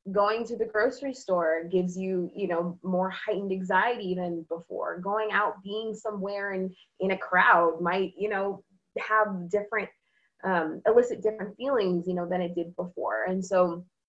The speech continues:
what we've tried to do with the city is be really conscientious about the groups, uh, locally that have been, um,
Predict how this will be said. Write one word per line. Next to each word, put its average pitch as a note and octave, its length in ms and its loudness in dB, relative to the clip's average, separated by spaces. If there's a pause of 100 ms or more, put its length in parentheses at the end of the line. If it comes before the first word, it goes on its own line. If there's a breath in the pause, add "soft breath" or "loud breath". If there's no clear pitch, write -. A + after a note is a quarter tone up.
what A3 180 0
we've B3 180 -2
tried G#3 260 2
to G3 60 -2
do F#3 200 0
with F3+ 140 -2
the F3+ 80 -8
city F3 320 -4
is F3+ 80 -4
be F3+ 160 -8
really G3 280 0
conscientious F3 840 -2
about D#3+ 360 2 (380)
the G3 60 2
groups, F#3+ 720 -2
uh, D#3+ 400 -2 (140)
locally G3 680 6
that E3+ 180 2
have E3 260 -10
been, D#3+ 380 -4 (440)
um, D3+ 580 -4